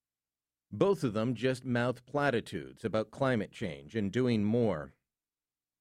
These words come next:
And Obama wouldn't call Alberta oil dirty oil, not in front of the Canadian Prime Minister, not in front of Canadian reporters, but he did say this,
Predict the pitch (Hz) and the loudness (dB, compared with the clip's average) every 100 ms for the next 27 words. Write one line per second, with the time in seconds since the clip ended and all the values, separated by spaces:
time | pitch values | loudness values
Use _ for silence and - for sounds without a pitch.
0 | _ _ _ _ 135 131 131 - _ - | _ _ _ _ 0 0 -2 -6 _ 0
1 | 143 147 165 170 147 165 175 - - 226 | 2 4 4 2 2 0 -2 -6 -2 2
2 | 170 113 - _ _ _ _ _ _ _ | 2 0 -8 _ _ _ _ _ _ _
3 | 127 120 127 113 110 113 110 104 95 113 | 0 4 6 6 4 2 4 2 2 4
4 | 110 104 107 104 135 180 - _ _ _ | 4 2 4 4 4 2 -6 _ _ _
5 | 147 151 147 - 139 131 110 123 117 110 | 2 2 0 0 0 0 -2 0 0 2
6 | 110 120 107 107 120 170 131 135 135 139 | 0 2 2 0 0 2 2 0 0 -2
7 | 131 127 123 120 113 113 104 120 117 156 | 0 0 0 0 0 0 -2 -2 0 0
8 | 127 151 156 156 262 247 208 190 160 165 | 0 0 2 0 -2 -2 0 2 2 4
9 | 156 - | 2 0